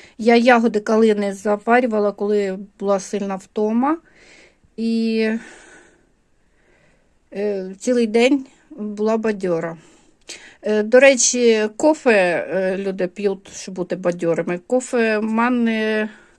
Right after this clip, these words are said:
е, визиває обратний рефлекс. Тобто я, якщо чим крепше кофе, тим більше я хочу спати.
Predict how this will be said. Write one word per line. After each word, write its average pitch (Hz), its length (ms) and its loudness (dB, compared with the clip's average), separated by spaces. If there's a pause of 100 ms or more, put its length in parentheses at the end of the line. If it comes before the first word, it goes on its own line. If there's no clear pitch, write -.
(720)
е, 208 140 -8
визиває 220 1120 2 (320)
обратний 208 840 0 (680)
рефлекс. 202 680 -2 (240)
Тобто 220 460 0
я, 202 200 2
якщо 202 320 -4 (100)
чим 208 220 -2
крепше 202 720 -2 (540)
кофе, 262 280 4
тим 226 220 0
більше 226 260 0
я 214 140 0
хочу 214 400 -4
спати. 175 680 -6